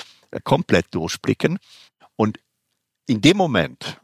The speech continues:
finde ich, äh, wo, wo Politik sich eingestehen muss, wir haben jetzt einen so hohen Komplexitätsgrad erreicht, dass wir im Prinzip gar nicht mehr vollumfänglich verstehen, wie das System wirkt, also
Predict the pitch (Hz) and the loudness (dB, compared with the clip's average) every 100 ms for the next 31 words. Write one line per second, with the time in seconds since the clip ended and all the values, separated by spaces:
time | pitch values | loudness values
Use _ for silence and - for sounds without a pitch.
0 | _ - - 98 92 76 - - - 90 | _ -14 -4 -2 -2 -4 -8 -12 -10 -10
1 | 87 87 - 90 - 110 85 - 175 - | -8 -12 -10 -12 -4 -2 -2 0 -2 0
2 | - - 104 147 143 - 85 78 76 78 | -6 0 0 0 -4 -2 0 0 -4 -6
3 | 85 90 95 87 - 98 90 - _ 101 | -4 -2 0 0 0 0 -2 -6 _ -4
4 | 113 170 151 117 117 - 110 110 95 90 | -2 -2 -4 -4 -4 -4 -2 0 -2 -4
5 | - 127 - - 76 - - - 85 98 | 0 -2 -2 -2 0 0 -6 -8 -6 -2
6 | - - 101 87 _ - 107 101 - 104 | -2 0 -2 -2 _ -16 -8 -8 -4 -4
7 | - _ - 101 117 131 123 110 101 98 | -6 _ 0 2 2 0 -2 2 4 2
8 | - - - - 135 - 123 117 104 92 | -2 -20 -10 2 2 2 -2 -2 -2 -4
9 | - - 107 - 110 123 131 - - 110 | -6 -4 -4 0 2 2 0 -12 -6 0
10 | 107 98 - - 98 95 82 82 110 175 | 2 0 -2 -2 -2 -2 -6 2 4 4
11 | - - 101 95 | -2 0 0 0